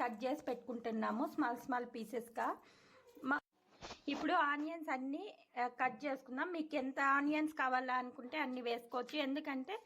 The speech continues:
ఆనియన్స్ చాలా వేస్తే బాగుంటుందని మా మమ్మీ కట్ చేసి, ఆ, ముందుగా మనం జల్లెడ పెట్టుకున్నాం కదా పిండి, శనగపిండి, అందులో వేసుకుంటుంది ఆనియన్స్. ఆ, పచ్చిమిరకాయ,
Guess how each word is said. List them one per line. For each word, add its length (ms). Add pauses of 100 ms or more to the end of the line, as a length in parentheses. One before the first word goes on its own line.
(380)
ఆనియన్స్ 440
చాలా 240
వేస్తే 320
బాగుంటుందని 720
మా 140
మమ్మీ 300 (100)
కట్ 240
చేసి, 340 (540)
ఆ, 80
ముందుగా 360
మనం 320
జల్లెడ 400
పెట్టుకున్నాం 480
కదా 180 (120)
పిండి, 360
శనగపిండి, 580 (120)
అందులో 280
వేసుకుంటుంది 800
ఆనియన్స్. 640 (720)
ఆ, 80
పచ్చిమిరకాయ, 960